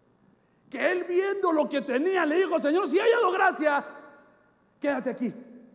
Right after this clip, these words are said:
Quédate aquí, reposa aquí, te voy a traer lo mejor que tengo yo de mí". Le trajo, y mire, y fíjense que siga leyendo, y dice que le fue a decir a su esposa, "Sara, saca,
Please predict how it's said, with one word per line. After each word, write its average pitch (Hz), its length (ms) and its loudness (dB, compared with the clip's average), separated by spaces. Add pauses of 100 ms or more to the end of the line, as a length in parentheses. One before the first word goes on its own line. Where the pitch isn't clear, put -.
(1700)
Quédate 381 340 -2
aquí, 320 200 2
reposa 311 500 2
aquí, 359 260 0
te 294 80 -4
voy 277 120 0
a 320 100 2
traer 302 300 0
lo 285 240 4
mejor 262 720 -4
que 247 120 -6
tengo 262 460 -6
yo 262 240 -4
de 262 140 -10
mí". 277 340 -10 (640)
Le 269 140 4
trajo, 277 280 2
y 294 60 2
mire, 370 320 -2
y 277 60 -6
fíjense 359 340 2
que 269 220 0
siga 330 320 2
leyendo, 302 400 2
y 277 40 2
dice 320 240 -2
que 294 140 -2
le 254 100 2
fue 285 140 2
a 302 40 6
decir 294 220 -2
a 302 80 0
su 247 120 -8
esposa, 294 340 -2
"Sara, 311 380 -4 (880)
saca, 311 520 -2